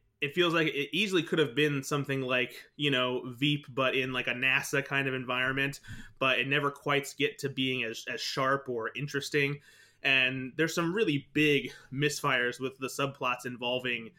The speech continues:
uh, Steve Carell's character's family.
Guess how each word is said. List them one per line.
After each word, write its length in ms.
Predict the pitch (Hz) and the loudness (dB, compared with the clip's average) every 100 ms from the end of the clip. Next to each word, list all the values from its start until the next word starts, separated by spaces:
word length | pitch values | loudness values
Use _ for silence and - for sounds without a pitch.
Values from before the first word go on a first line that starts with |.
| _ _ - | _ _ -2
uh, 300 | 123 120 110 | 0 2 0
Steve 260 | - 156 139 | -2 -4 0
Carell's 260 | 135 131 - | 0 0 -2
character's 500 | 135 127 - 117 - | -2 -2 -2 -6 -4
family. 540 | 123 123 120 101 113 | -2 -2 -2 -10 -18